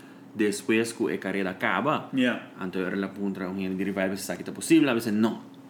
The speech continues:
Speaker 1: De com não.
Speaker 2: De com não.
Speaker 1: De
Speaker 2: No,
Speaker 1: como
Speaker 2: no,
Speaker 1: não?
Speaker 2: no, no, diz bisa no, of no, no, duna razão, pa
Speaker 1: Não, não,
Speaker 2: kiko
Speaker 1: duna
Speaker 2: no?
Speaker 1: razão,
Speaker 2: Na
Speaker 1: não,
Speaker 2: diz
Speaker 1: diz
Speaker 2: bisa
Speaker 1: bisa,
Speaker 2: no.
Speaker 1: não, diz bisa não, isso aí não tá possível.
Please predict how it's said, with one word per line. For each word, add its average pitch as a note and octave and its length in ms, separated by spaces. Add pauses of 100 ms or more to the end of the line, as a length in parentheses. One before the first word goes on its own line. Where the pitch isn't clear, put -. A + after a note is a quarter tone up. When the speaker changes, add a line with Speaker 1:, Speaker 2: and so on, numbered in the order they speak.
(120)
Speaker 1:
De F#2+ 120 (120)
com C3+ 220
não. A#2+ 480
Speaker 2:
De A#2+ 80
com C#3 220
não. A#2 240 (560)
Speaker 1:
De A#2+ 60
Speaker 2:
No, C3+ 100
Speaker 1:
como D#3+ 180
Speaker 2:
no, F3+ 120
Speaker 1:
não? C#3 180
Speaker 2:
no, D3 60
no, D3+ 80
diz D3+ 160
bisa D3+ 200
no, E3+ 440
of C#3+ 160
no, C#3 120
no, C#3 280
duna C#3 400
razão, F3 340
pa C3 100
Speaker 1:
Não, A#2 40
não, B2 100
Speaker 2:
kiko C#3 80
Speaker 1:
duna D3+ 160
Speaker 2:
no? D3+ 60
Speaker 1:
razão, D3+ 240
Speaker 2:
Na - 80
Speaker 1:
não, B2 60
Speaker 2:
diz C3+ 80
Speaker 1:
diz C#3+ 100
Speaker 2:
bisa C3+ 120
Speaker 1:
bisa, C3+ 40 (160)
Speaker 2:
no. - 80
Speaker 1:
não, A2+ 80
diz A#2+ 80
bisa C3+ 180
não, B2 220
isso G2+ 100
aí G#2+ 60
não G#2+ 100
tá A2 80
possível. A2+ 340